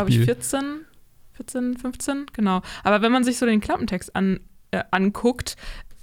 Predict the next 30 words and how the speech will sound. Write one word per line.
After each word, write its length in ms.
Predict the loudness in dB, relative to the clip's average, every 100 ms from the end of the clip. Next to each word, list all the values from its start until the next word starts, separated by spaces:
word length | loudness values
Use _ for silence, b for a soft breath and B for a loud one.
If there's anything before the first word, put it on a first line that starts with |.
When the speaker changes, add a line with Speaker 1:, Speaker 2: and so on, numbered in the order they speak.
| -8 0
Speaker 2:
könnte 280 | 2 2
man 440 | 2 2 4 2 2
das 200 | -2 0
auch 200 | -4 -2
gut 240 | -2 -2
irgendwie 380 | 0 -2 0 2
in 120 | 4
eine 100 | 4
Jugend-Kinderbuch-Abteilung 2000 | 4 2 2 4 2 -2 -4 0 2 2 0 -2 -4 -12 -10 -4 0 0 0 0 -4
stellen, 680 | -6 -4 2 4 4 4 4
wenn 140 | 4 4
man 240 | 4 2
jetzt 240 | 0 0
nicht 180 | -4 0
irgendwie 280 | 0 2 2
mehr 220 | 2 2
darüber 380 | 2 -2 -2 -2
wüsste. 380 | -4 -4 -6 -6 B B B
Deswegen 400 | 0 2 4 4
wundere 220 | 4 2
ich 80 | 0
mich, 180 | -2 2
warum 200 | 2 2
gibt's 180 | 0
kein 200 | 0 0
F 160 | 0 -2
S 120 | -4
K 380 | 2 4 4 2
für 340 | -2 0 0 2
Bücher? 340 | 2 2 2